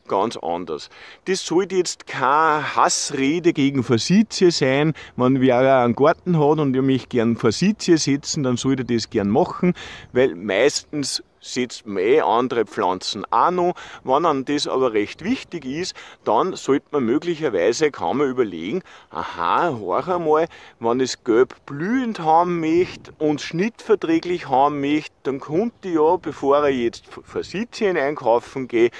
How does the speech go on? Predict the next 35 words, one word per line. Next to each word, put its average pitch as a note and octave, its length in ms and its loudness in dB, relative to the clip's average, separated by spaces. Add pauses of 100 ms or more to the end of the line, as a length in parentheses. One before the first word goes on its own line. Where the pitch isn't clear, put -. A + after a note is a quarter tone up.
(260)
auch A2+ 320 2
Kornelkirsche A#2 920 -2
einkaufen D#2 680 -8
gehe. C#2 220 -14 (520)
Und E3+ 300 -4
da F3 40 4
hätte D3 300 2
man - 120 -8
dann D3+ 200 0
natürlich C#3 440 -6
mehrere A2+ 340 0
Vorteile, B2+ 760 -2
aber F3 160 -2
die G#3 140 -10
Vorteile E3 640 -4
erzähle C#3 640 0
ich C#3+ 80 -4
euch, - 80 -14
wenn G2 160 0
wir B2 80 0
dann A#2 220 -4
tatsächlich F#2+ 800 -6
bei A#2+ 80 -2
einer A2+ 180 -4
Kornelkirsche A#2 760 -8
stehen. D2+ 240 -16 (1400)
Also G#2 200 -8 (140)
ich C3 140 -14
beam D3+ 240 -10
uns C3+ 180 -6
hin, C3+ 300 -8 (320)
ihr B2 180 -8
dürft - 260 -8
sitzen A2+ 320 -16
bleiben. - 180 -20